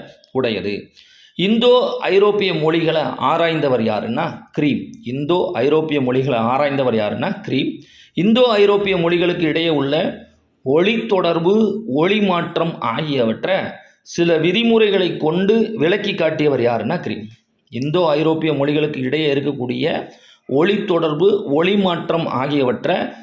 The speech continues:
சில விதிமுறைகளை கொண்டு விளக்கி காட்டியவர் யாரு அப்படின்னு கேட்டா, கிரீம்.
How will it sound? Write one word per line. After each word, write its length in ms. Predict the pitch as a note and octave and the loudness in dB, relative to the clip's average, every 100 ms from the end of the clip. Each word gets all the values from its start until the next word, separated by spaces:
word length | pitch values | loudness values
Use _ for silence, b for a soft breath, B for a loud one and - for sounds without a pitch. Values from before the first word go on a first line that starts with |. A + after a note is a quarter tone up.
| B | B
சில 240 | - - F3+ | -8 -2 2
விதிமுறைகளை 760 | F3+ F3+ A3 B3+ B3 A#3 G#3+ G3+ - | 2 2 2 4 4 4 2 2 0
கொண்டு 440 | F3 G3 A#3 C4 C#4+ | 0 2 4 4 2
விளக்கி 380 | - F#3 G#3 G#3 | 0 0 0 -2
காட்டியவர் 500 | F3+ E3+ D3 D#3 E3 | 0 0 0 0 0
யாரு 400 | D#3 C3+ C#3+ D3 C#3+ F2+ | 0 0 0 2 0 -2
அப்படின்னு 340 | A2+ C3 D3+ | -4 -4 -2
கேட்டா, 340 | C3 A2 - A3 - | -2 -2 -2 -4 -4
கிரீம். 320 | - D3 C3 | -4 -2 -2